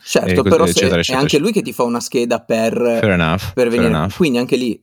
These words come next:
Speaker 1: cioè,
Speaker 2: Mm.
Speaker 1: mm, è un
Speaker 2: Mm.
Speaker 1: aiuto che
Speaker 2: Però è v-, guarda che veramente tu ti stai dando, tu stai dando il tuo cervello nelle mani di un altro, eh. Attenzione.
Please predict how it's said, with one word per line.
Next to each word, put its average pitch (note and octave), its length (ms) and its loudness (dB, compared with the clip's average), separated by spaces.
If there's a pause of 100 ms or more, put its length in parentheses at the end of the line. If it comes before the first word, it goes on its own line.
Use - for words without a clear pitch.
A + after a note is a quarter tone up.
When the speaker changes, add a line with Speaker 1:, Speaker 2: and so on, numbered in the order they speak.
Speaker 1:
cioè, F#2 140 -2
Speaker 2:
Mm. F2 260 -2
Speaker 1:
mm, A2 300 2
è A#2+ 100 -4
un B2 120 2
Speaker 2:
Mm. B2 40 0
Speaker 1:
aiuto B2 520 2
che A#2 340 -2
Speaker 2:
Però E3+ 300 2
è E2 180 -4
v-, G2+ 200 -8
guarda D#3+ 340 -4
che G2+ 100 -6
veramente F#2+ 420 -2
tu C3 140 -4
ti G#2+ 120 -4
stai F2+ 380 -2
dando, F#2+ 500 0
tu - 120 -6
stai - 180 -6
dando E2 180 0
il E2 80 -2
tuo A2+ 120 -4
cervello G#2 320 0
nelle F2 140 0
mani E2 160 0
di E2 60 -4
un D#2 100 -2
altro, D2+ 320 -6
eh. D2 60 -6
Attenzione. E2+ 920 -4